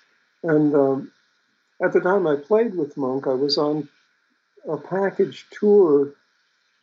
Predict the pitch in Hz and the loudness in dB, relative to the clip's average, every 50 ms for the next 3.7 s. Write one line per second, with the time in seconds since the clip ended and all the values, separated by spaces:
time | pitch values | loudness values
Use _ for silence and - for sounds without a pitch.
0 | _ _ _ _ _ 147 139 143 - 151 143 151 180 - 196 214 226 185 175 143 | _ _ _ _ _ -14 -12 -10 -8 -8 -6 -6 -6 -6 -6 -6 -6 -6 -6 -6
1 | 127 - - - - 165 175 190 175 - 135 127 120 117 123 127 127 131 - - | -6 -6 -4 -2 0 2 2 2 2 0 -4 -8 -6 -6 -4 -2 -2 -2 -2 -2
2 | 143 135 143 143 139 139 151 165 196 175 - 147 135 131 - - - - 175 156 | -2 -2 0 -2 -2 -2 -4 -4 -4 -2 -2 -2 -2 -2 -4 -10 -4 0 0 2
3 | 156 160 151 131 123 123 127 139 147 151 147 - - | 2 4 4 4 2 2 2 2 2 0 0 -2 -8